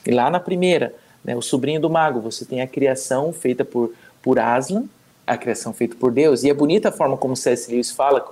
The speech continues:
que foi a criação de Nárnia, aonde o leão cantava. Será que ao invés de falar, Deus não cantarolo-, cantarolou também?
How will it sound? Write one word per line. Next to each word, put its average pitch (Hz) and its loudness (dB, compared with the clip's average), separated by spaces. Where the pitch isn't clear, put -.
que - -20
foi 127 0
a 117 0
criação 120 -2
de 110 -2
Nárnia, 139 2
aonde 135 2
o 127 2
leão 123 2
cantava. 104 -4
Será 214 0
que 240 -2
ao 214 4
invés 135 2
de 120 -4
falar, 113 0
Deus 123 2
não 120 0
cantarolo-, 107 -4
cantarolou 117 2
também? 139 -6